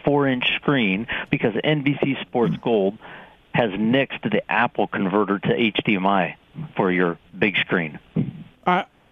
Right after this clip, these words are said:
Speaker 2: why, why would they do that? What, what, that seems silly.
Speaker 1: I've called 'em. I called 'em. I chewed 'em out. I did the rant like you guys always post on,
Speaker 2: Uh-huh.
Speaker 1: on the show, and they couldn't figure anything out. They, they acted like, "Well,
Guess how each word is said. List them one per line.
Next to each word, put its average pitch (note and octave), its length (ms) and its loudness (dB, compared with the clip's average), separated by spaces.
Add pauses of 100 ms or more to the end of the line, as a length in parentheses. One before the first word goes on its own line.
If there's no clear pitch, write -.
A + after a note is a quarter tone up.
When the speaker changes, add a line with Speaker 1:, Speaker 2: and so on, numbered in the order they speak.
(160)
Speaker 2:
why, F#3+ 420 0
why F#3+ 200 2
would A#3+ 180 2
they A3 120 2
do A#3 140 2
that? F3+ 240 2
What, E3 260 2
what, - 320 -2
that E3+ 260 -2
seems F3+ 240 0
silly. D3+ 260 0
Speaker 1:
I've B2 200 0
called B2+ 280 2
'em. F2+ 160 -2 (240)
I A#2+ 140 2
called A#2+ 360 2
'em. C#3+ 140 -2
I G2+ 120 2
chewed B2+ 260 0
'em G#2+ 100 0
out. A#2 220 2
I A2 100 4
did G#2+ 240 -2
the G#2 80 2
rant G2+ 420 2
like - 220 -2
you G#2 120 2
guys G2+ 200 2
always G#2 360 2
post A2 380 0
on, - 180 2
Speaker 2:
Uh-huh. E3+ 280 2 (220)
Speaker 1:
on F#2+ 180 0
the F#2 80 2
show, A#2+ 500 2
and G2 320 0
they A2+ 260 2
couldn't A2+ 420 -2 (120)
figure G#2 300 2
anything A2 400 0
out. G#2 240 2
They, A2+ 160 2
they A#2 240 2
acted A2+ 280 0
like, G#2 220 0
"Well, A#2+ 420 2